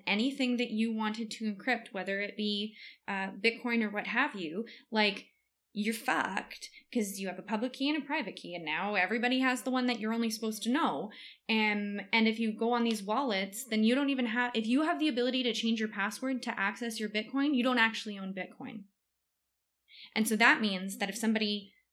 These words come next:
again, doesn't wanna give you your money, they don't have to. You know, like, this is,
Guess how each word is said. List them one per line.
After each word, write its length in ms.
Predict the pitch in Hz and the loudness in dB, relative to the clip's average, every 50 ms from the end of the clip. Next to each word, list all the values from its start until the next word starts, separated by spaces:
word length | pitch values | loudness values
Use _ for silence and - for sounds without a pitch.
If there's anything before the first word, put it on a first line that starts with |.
| _ - | _ -4
again, 560 | 196 202 277 302 262 202 196 202 214 214 - - _ _ - 190 | 2 6 6 6 6 6 2 0 -4 -6 -8 -16 _ _ -4 2
doesn't 300 | 220 214 240 269 262 233 | 2 4 4 4 2 2
wanna 180 | 254 247 247 233 | 2 2 2 2
give 200 | 214 226 220 226 | 0 0 0 0
you 100 | 247 247 | 0 0
your 180 | 233 214 208 202 | 0 0 0 0
money, 300 | 185 185 208 254 277 269 | 0 0 0 2 2 2
they 140 | 220 208 | 0 0
don't 240 | 196 208 220 240 - | 0 0 -2 -2 -4
have 420 | - - - 196 220 - - - 226 | -4 -2 -2 -2 -2 -2 -8 -14 -12
to. 460 | - 180 - 110 82 65 - - - - _ _ _ _ _ _ _ _ _ _ - - - | -10 -8 -6 -6 -8 -10 -12 -16 -20 -20 _ _ _ _ _ _ _ _ _ _ -20 -10 -2
You 140 | 202 214 202 | 0 0 2
know, 220 | 185 180 196 226 | 2 2 0 0
like, 280 | 233 226 208 202 208 214 | 2 2 2 2 0 -2
this 160 | 233 240 247 | -2 -2 -2
is, 440 | 285 302 285 254 233 - - - - | -2 -2 -2 -2 -4 -4 -6 -8 -10